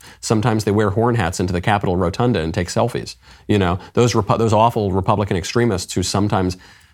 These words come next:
when they get a little bit of political power, want to enforce any of the laws. They're just really semi-fascist extremists. Awful.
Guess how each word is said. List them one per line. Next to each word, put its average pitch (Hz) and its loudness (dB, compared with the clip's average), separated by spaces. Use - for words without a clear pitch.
when 104 2
they 98 4
get 92 2
a - 2
little 101 2
bit 101 2
of 90 -2
political 98 0
power, 90 2
want 87 0
to 87 0
enforce 92 -2
any 92 0
of 82 -4
the 80 -2
laws. 87 2
They're 151 0
just 147 0
really 101 4
semi-fascist 90 0
extremists. - -6
Awful. 92 0